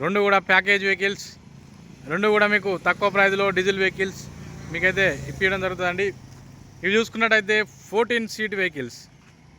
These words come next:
చాలామంది మిత్రులు అడుగుతున్నారు సెవెన్ సీటర్ వెహికల్స్ కావాలని చెప్పేసి. వాళ్ళ కోసం మీరు ఢిల్లీలో కాదు, మీరు లైవ్లో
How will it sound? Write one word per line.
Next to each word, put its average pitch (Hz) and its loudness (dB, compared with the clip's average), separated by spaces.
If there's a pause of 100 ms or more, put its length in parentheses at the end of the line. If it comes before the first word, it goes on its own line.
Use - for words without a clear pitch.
(140)
చాలామంది 202 0
మిత్రులు 202 0
అడుగుతున్నారు 202 -2 (680)
సెవెన్ 202 2
సీటర్ 208 0
వెహికల్స్ 196 -4
కావాలని 185 2
చెప్పేసి. 190 -2 (140)
వాళ్ళ 202 4 (140)
కోసం 233 -2 (920)
మీరు 202 2
ఢిల్లీలో 240 4 (120)
కాదు, 214 2 (100)
మీరు 208 -2
లైవ్లో 233 4